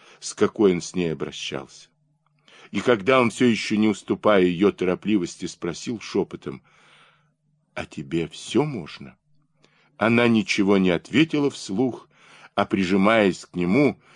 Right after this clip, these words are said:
сердито и быстро закивала, словно злясь на него, что он может ещё что-то спрашивать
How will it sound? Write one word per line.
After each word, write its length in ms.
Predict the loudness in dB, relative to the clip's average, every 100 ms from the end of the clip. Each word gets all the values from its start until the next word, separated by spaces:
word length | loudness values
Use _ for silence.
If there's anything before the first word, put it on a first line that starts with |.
| -12
сердито 720 | 2 2 2 0 0 0 0
и 100 | -2
быстро 720 | 2 2 2 -2 -4 -2 -2 -8 _ -20
закивала, 800 | -2 0 2 2 2 4 2 -2
словно 480 | -4 2 4 4 -2
злясь 580 | -4 0 2 2 -2 -8
на 60 |
него, 400 | -6 -2 0 -2 -4 -20 -20
что 300 | -14 2 4
он 160 | 4 2
может 500 | 2 4 4 2 -4
ещё 320 | -4 0 -2
что-то 460 | 0 2 2 2
спрашивать 920 | -6 -6 0 2 2 -2 -12 -12 -16